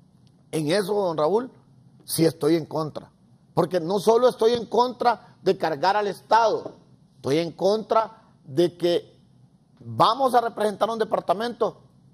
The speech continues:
y ya no hay representación de ello. Y yo voy a decir algo. Yo conocí algunos diputados como Carlos Gabriel Catán de mi departamento, como Héctor Leonel Ayala,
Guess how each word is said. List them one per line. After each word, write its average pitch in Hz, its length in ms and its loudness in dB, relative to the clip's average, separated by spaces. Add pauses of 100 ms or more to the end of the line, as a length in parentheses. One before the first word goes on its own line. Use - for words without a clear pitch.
(220)
y 151 140 -2
ya 165 460 0
no 160 640 0
hay 165 100 4
representación 131 720 -6
de 107 160 -6
ello. 90 280 -14
Y 127 100 -6
yo 160 80 2
voy 208 140 4
a 208 60 4
decir 185 240 -2
algo. 156 260 -2 (640)
Yo 165 180 0
conocí 185 680 -6 (240)
algunos 151 340 -4
diputados 165 540 0
como 156 480 -8 (180)
Carlos 165 460 -2
Gabriel 143 320 -4
Catán 151 360 -6
de 147 80 -8
mi 143 100 -10
departamento, 113 720 -12 (240)
como 135 300 -8 (220)
Héctor 175 520 -2
Leonel 143 600 -6
Ayala, 135 560 -2